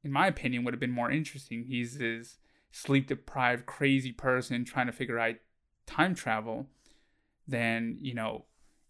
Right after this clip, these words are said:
Ant-Man comes in, uh, because the Rat Venger saved him. And he brings this information to Tony. Him figuring that out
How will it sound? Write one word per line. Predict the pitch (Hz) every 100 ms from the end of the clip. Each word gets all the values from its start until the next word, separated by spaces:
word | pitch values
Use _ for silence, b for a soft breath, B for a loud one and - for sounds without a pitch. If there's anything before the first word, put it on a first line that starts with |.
| _
Ant-Man | 139 143 143 139
comes | 135 139 135 131
in, | 135 135 143 135 - _ _ - _
uh, | 123 110 107 - 123
because | - 127 117 117 120
the | 117
Rat | 117 120 131
Venger | 127 143 135 147 143 139 _
saved | - - 131 147 143
him. | 123 110 117 135 b b b b b b b b _ _ _ _ 139
And | 120 117 110 - -
he | -
brings | 139 139 156 147 - - -
this | 135 135
information | 135 135 123 123 117 123 117
to | -
Tony. | - 131 151 143 - - _ _ _ _ _ _
Him | - 147
figuring | 139 139 143 135
that | 131 131
out | 131 135